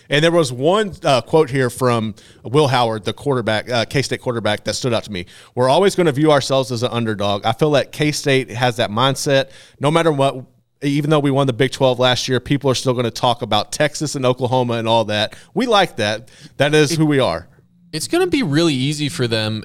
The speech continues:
Speaker 2: unless they go on a run of a,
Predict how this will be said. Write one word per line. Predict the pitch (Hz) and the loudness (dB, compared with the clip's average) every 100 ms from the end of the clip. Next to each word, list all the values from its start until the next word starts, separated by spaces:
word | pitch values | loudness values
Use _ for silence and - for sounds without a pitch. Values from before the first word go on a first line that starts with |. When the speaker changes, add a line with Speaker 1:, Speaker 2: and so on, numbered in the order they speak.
| - | -6
Speaker 2:
unless | 131 123 131 139 - | -4 0 0 -2 -4
they | 120 127 127 120 117 - - - 104 | -4 -2 -2 -2 -4 -8 -16 -18 0
go | 127 120 | 2 2
on | 127 123 | 0 -2
a | 107 | -2
run | 98 107 120 | -2 0 0
of | 107 98 | -2 -4
a, | 95 80 | -4 -6